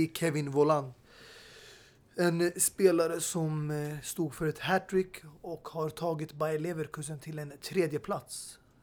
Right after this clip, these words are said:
Eh, Champions League-kval där, eh. De kommer med största sannolikhet vara med i, i Champions League nästa år.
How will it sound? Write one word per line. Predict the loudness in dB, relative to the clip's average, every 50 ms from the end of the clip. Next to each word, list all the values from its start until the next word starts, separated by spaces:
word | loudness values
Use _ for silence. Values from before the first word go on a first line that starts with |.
| _ -20
Eh, | -16 -14 -14 -12 -12 -12 -12
Champions | -12 -10 -10 -10 -10 -8 -8 -8 -8
League-kval | -8 -8 -8 -10 -14 -18 -16 -8 -4 -2 -2 -2 -4
där, | -4 -6 -6 -6
eh. | -8 -10 -10 -14 -18 _ _ -20 _ _ _ -20 -20 -14
De | -12 -12 -10
kommer | -10 -8 -8 -8 -8
med | -8 -8 -8
största | -8 -8 -8 -8 -8 -8
sannolikhet | -6 -6 -6 -8 -6 -8 -8 -6 -6
vara | -8 -8
med | -8 -8 -8 -8 -8
i, | -8 -10 -10 -12 -12 -12 -14 -16 -18 -20 -20
i | -16 -14 -12 -12 -12 -12
Champions | -10 -8 -8 -8 -2 0
League | 2 2 4
nästa | 2 2 2 4 6
år. | 8 8 8 8 6